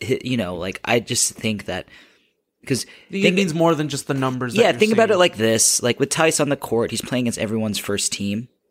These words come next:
Speaker 1: while Wood might come out or Wood, Wood might stay, and he plays against the second teamers, where they're
Speaker 2: Yeah.
Speaker 1: not as good.
Speaker 2: Yeah.
Speaker 1: And these youngsters can feast a little bit on some second teamers. So, in regards to the matchups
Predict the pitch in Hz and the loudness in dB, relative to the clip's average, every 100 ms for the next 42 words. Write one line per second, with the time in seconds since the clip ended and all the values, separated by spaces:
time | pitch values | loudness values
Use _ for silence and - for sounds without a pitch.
0 | _ _ _ - _ - - _ 117 117 | _ _ _ -20 _ -20 -20 _ 2 4
1 | 110 107 107 - _ - 110 123 117 - | 6 4 0 -6 _ -8 2 4 4 -2
2 | - _ - 117 110 - 110 110 110 104 | -8 _ -2 0 0 0 0 2 0 2
3 | 110 104 _ 98 113 110 120 - 107 113 | 0 0 _ -2 0 0 0 0 0 0
4 | 117 139 143 143 - 117 - 147 143 127 | 2 0 0 -2 -2 0 0 0 -4 -8
5 | 104 62 - - - - - - 131 143 | -10 -12 -14 -16 -16 -20 -20 0 4 4
6 | 151 151 151 - 113 101 - - - - | 4 4 4 0 -4 -4 -6 -10 -12 -12
7 | - - - 127 120 113 101 - 113 165 | -10 -8 -4 0 0 0 -6 -8 2 4
8 | 196 139 123 113 - 110 - 110 98 - | 6 4 2 2 0 -2 -2 -6 -8 -6
9 | 127 110 110 131 117 107 85 - 76 - | -4 -2 0 0 0 -2 -4 -8 -6 -6
10 | - - - 62 50 - - - - 156 | -8 -12 -14 -14 -14 -16 -16 -6 2 2
11 | 139 - - - 139 147 123 139 143 - | 2 -4 -20 -4 0 0 2 2 2 -2
12 | 110 101 107 139 - 147 139 135 - | -2 -2 0 0 2 4 4 4 0